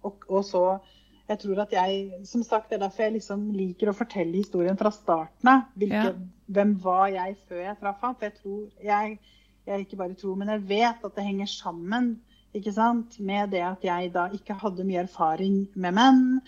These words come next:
Speaker 2: Mm.
Speaker 1: eh, at jeg var naiv og ung og uerfaren, og så var det lett å, det jeg kaller, jeg kaller det for vingeklippa, jeg.
Speaker 2: Ja.
Speaker 1: At det var lett å vingeklippe meg, fordi at, eh, og da, det å finne de nye vingene dine, det,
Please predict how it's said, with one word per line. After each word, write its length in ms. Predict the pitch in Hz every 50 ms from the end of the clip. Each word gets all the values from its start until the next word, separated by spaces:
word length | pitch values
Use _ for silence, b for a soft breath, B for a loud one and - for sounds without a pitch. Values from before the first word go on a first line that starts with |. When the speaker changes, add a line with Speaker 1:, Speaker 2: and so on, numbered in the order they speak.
| B B -
Speaker 2:
Mm. 160 | 233 220 208
Speaker 1:
eh, 300 | 190 180 180 175 180 180
at 100 | 185 185 -
jeg 160 | 208 190 180
var 280 | 180 185 175 180 185 185
naiv 400 | 190 196 196 196 202 202 196 202
og 380 | 202 202 202 202 202 202 196
ung 180 | 208 196 196 196
og 140 | 202 202 196
uerfaren, 840 | 196 190 180 180 185 180 - 208 190 190 208 226 240 262 269 262 262 - -
og 120 | 208 202
så 440 | - - - - 190 180 190 196 196
var 100 | 190 190
det 120 | 185 202 208
lett 480 | 208 214 220 208 - _ _ _ _ -
å, 260 | 214 214 220 220 214 b b b b b _
det 60 | -
jeg 100 | 208 202 -
kaller, 280 | - 196 185 180 180
jeg 140 | 190 214 214
kaller 300 | - 254 214 180 170 170
det 100 | 180 202
for 120 | - 254 233
vingeklippa, 600 | 220 226 208 180 170 - 208 196 196 - - 247
jeg. 180 | 240 202 190 190 - _ - - -
Speaker 2:
Ja. 200 | - 233 208 185 180 - -
Speaker 1:
At 180 | 208 208 202 -
det 220 | - 202 196 202
var 100 | 202 220 226
lett 380 | 226 226 220 202 - _ _
å 100 | - 240
vingeklippe 560 | 226 233 220 196 180 175 - 185 180 - - 202
meg, 380 | 208 220 226 226 226 220 208
fordi 560 | - - 240 214 190 185 180 190 180 180 190
at, 300 | 202 202 202 202 - -
eh, 680 | 208 202 202 208 208 202 202 202 202 196 196 196 196 196 202 202 202 - _
og 140 | 233 220 208
da, 380 | 208 202 214 226 233 240 226 - _ _ _ b b b b b b b b b b b b b b b b b b _ b b b b b b b b b _ _ -
det 120 | 220 226
å 60 | 226 -
finne 300 | - 269 226 185 185 180
de 100 | 196 240
nye 260 | 240 233 220 208 214
vingene 300 | 214 214 190 180 175 175 175
dine, 300 | 190 196 202 233 254 254 220
det, 140 | 220 220